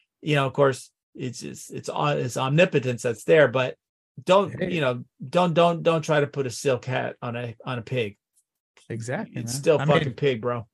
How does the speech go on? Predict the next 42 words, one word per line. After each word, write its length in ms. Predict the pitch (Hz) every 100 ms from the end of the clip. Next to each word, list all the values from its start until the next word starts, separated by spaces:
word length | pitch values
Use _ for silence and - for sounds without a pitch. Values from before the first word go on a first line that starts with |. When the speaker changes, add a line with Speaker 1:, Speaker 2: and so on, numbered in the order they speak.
| -
Speaker 1:
Still 260 | - 160 147
Speaker 2:
bro, 80 |
Speaker 1:
fucking 200 | 165 135 123
Speaker 2:
I, 20 |
Speaker 1:
pig. 180 | 143 139
Speaker 2:
I 60 |
made, 460 | 160 165 160 151 - _ _ -
I 80 | 151
made 300 | 160 151 131
God 240 | 143 147
a 40 |
priority 680 | 139 151 139 139 147 143 135
when 160 | 123 123
I 140 | 127
was 240 | 131 123 120
a 260 | 127 120 117
very 320 | 120 135 131
young 240 | 120 113 117
man, 380 | 120 120 127
and 260 | - 120 113
Speaker 1:
Yeah. 80 | 147
Speaker 2:
hey, 220 | 147 135
maybe 260 | 120 131 135
financially 800 | - 127 127 131 127 139 135 127
and 100 | 120
maybe, 420 | 123 123 120 117 - - _ _
um, 540 | 117 117 110 104 107 107 _ _ _
<laughs> 180 | - -
operationally, 1160 | 170 - 127 156 127 143 - 143 131 123 127 127
my 220 | 127 113
existence 680 | 120 120 117 135 131 127 -
was 120 | 120
a 60 | 120
little 180 | 123 120
sloppy, 540 | - 120 110 - 123
man. 260 | 127 135 151
I 40 |
ran 180 | 127 127
into 100 | 120
some 220 | 127 120
issues 540 | 120 123 143 139 147
and 140 | 120